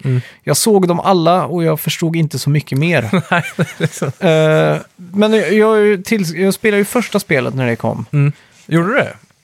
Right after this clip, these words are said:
Speaker 2: Och det, det jag vill minnas,
Speaker 1: Ja.
Speaker 2: det är att man är på typ en vacation island.
Speaker 1: Men första spelet är ju ganska straightforward storymässigt. Det är
Speaker 2: Mm.
Speaker 1: tvåan det ballar ur.
Speaker 2: Ja, för då plötsligt så sp-, i tvåan vet jag att man spelar som en helt ny cast.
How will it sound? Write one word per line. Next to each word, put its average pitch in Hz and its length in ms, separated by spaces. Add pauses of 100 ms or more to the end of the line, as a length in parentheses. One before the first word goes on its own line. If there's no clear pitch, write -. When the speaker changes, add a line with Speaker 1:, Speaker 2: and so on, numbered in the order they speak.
Speaker 2:
Och 185 120
det, 190 260
det 196 120
jag 196 140
vill 208 220
minnas, 175 680
Speaker 1:
Ja. 170 100
Speaker 2:
det 185 140
är 160 140
att - 200
man 156 220
är 147 140
på 139 200
typ 135 220
en 131 120
vacation 139 720
island. 151 420 (200)
Speaker 1:
Men 135 120
första 180 340
spelet 147 320
är 143 100
ju 131 100
ganska 127 480
straightforward 123 540
storymässigt. 117 720
Det 170 80
är 170 40
Speaker 2:
Mm. 190 140
Speaker 1:
tvåan 151 280
det 160 60
ballar 151 320
ur. 104 200 (520)
Speaker 2:
Ja, 156 200
för - 120
då 202 220
plötsligt 208 400
så 170 120
sp-, 170 180 (260)
i 180 120
tvåan 214 360
vet 180 180
jag 156 80
att 160 60
man 156 100
spelar 151 260
som 139 120
en 135 60
helt 190 360
ny 139 280
cast. - 640